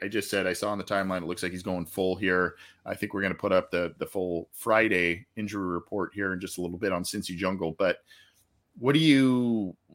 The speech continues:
I mean, do you expect him to just come out and, and guns a-blazing? Do you expect him to kinda have a little bit of rust? Do you expect him,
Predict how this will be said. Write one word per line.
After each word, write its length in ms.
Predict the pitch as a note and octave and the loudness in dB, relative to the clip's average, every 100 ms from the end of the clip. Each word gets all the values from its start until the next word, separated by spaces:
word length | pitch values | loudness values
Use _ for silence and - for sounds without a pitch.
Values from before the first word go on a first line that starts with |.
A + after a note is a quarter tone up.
| _ _ _ - | _ _ _ -4
I 60 | A2 | -2
mean, 220 | G#2 G2 | 0 0
do 100 | G#2+ | 2
you 120 | A#2 | 2
expect 400 | A2 - A2+ - | 2 6 6 6
him 160 | A2+ A2 | 0 2
to 80 | |
just 160 | G#2 - | 0 2
come 160 | A#2 G2+ | 4 8
out 320 | G2+ A2 - - | 8 8 4 -4
and, 320 | G2+ F#2+ F#2+ | -2 -2 -4
and 220 | G#2 G2 G2 | -2 -2 2
guns 260 | A2 A2+ | 2 2
a-blazing? 440 | G2 G#2+ A2 A#2 G#2+ | 2 6 6 4 2
Do 60 | |
you 80 | F#2+ | 2
expect 340 | - G#2+ G2+ G2+ | 2 2 2 0
him 80 | |
to 60 | G2 | -4
kinda 260 | A2+ G2 F#2 | 0 2 4
have 240 | G2+ G2+ | 6 6
a 60 | G#2 | 4
little 200 | G2+ G#2 | 2 2
bit 120 | G#2 | 2
of 140 | F2 | 4
rust? 500 | G2+ C3 - - - - - - - | 10 10 8 -2 -8 -14 -20 -20 -2
Do 80 | G#2 | 0
you 40 | |
expect 360 | G2+ - G#2+ - | 0 2 0 2
him, 400 | A2 G#2+ G2+ | -2 0 -2